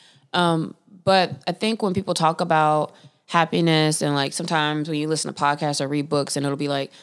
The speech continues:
this person, like, lost their legs and all these things happened, but then they, you know, they still had joy and they did this and this and accomplished all these things. And there's so many, like, those success stories or bootstrap stories,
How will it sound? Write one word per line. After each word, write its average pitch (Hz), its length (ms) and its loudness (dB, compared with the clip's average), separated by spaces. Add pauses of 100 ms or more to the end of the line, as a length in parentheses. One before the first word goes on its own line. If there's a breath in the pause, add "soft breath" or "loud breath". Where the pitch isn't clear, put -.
(200 loud breath)
this - 100 -20
person, 147 380 -4
like, 135 180 -8
lost 151 260 -2
their 151 120 0
legs 151 540 2
and 135 100 -2
all 147 140 2
these 151 160 -2
things 151 220 0
happened, 151 540 2
but 139 120 -2
then 151 180 0
they, 147 220 2
you 160 200 0
know, 143 120 0
they 151 120 0
still 160 160 -4
had 147 220 0
joy 151 300 2
and 147 180 2
they 139 80 0
did 143 220 2
this 151 160 0
and 156 100 -4
this 143 100 -2
and 139 80 -4
accomplished - 360 -4
all 147 80 0
these 147 160 -6
things. 156 500 0
And 139 160 -6 (260 loud breath)
there's 220 120 -4
so 269 80 2
many, 233 180 2
like, 160 180 0
those 143 160 -2
success 156 400 -2
stories 151 560 0
or 135 60 -4
bootstrap 160 420 -4
stories, 147 680 -2